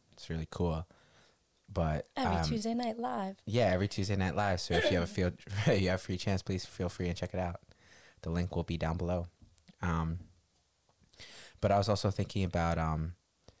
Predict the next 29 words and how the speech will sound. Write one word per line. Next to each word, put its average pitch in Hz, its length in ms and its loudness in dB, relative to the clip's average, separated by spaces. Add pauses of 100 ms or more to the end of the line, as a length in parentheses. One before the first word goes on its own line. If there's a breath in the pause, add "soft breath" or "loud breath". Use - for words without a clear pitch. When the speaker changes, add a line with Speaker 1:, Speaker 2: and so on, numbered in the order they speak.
(500 soft breath)
Speaker 1:
how 101 480 2 (800)
easily, 92 760 4 (280 loud breath)
you 92 140 2
know, 87 260 4 (160)
I'm 92 180 2
able 90 260 2
to 82 440 0 (500 soft breath)
get 90 140 -2
killed 95 260 2
and 82 100 -2
come 85 200 0
back, 76 460 -4 (380)
you 82 140 -2
know, 82 220 2
and, 80 160 0
and 80 120 -4
just, - 280 -4
like, 85 340 -2
h-, - 260 -14
how 87 340 0 (120)
grateful 95 440 0
and 82 120 -4
how 87 320 2 (640 loud breath)
not 92 280 2
understanding 90 580 2
I 82 140 2
am 82 220 0
about 156 360 -2
that 147 300 -2